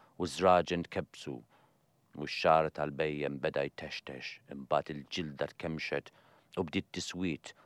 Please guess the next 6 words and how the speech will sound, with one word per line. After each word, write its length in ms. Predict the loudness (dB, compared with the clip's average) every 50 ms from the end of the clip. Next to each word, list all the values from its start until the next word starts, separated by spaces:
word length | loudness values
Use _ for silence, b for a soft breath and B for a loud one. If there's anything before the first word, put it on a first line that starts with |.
| b b
u 100 | -2 0
l-ilsna 440 | 0 0 0 -2 -6 -6 -4 -4 0 2
tan-nar 480 | 2 0 2 2 2 2 2 2 0
bdew 300 | -4 -6 -4 -2 -2 -2 -4
jiżdiedu. 640 | -6 -8 -10 -8 -6 -6 -6 -6 -6 -6 -8 -8 -10 -12 b b b b b b b _ _ _ _ _ _ _ _ _ _ -18
Id-duħan 600 | -10 -4 -4 -4 -2 2 2 4 4 4 0 -4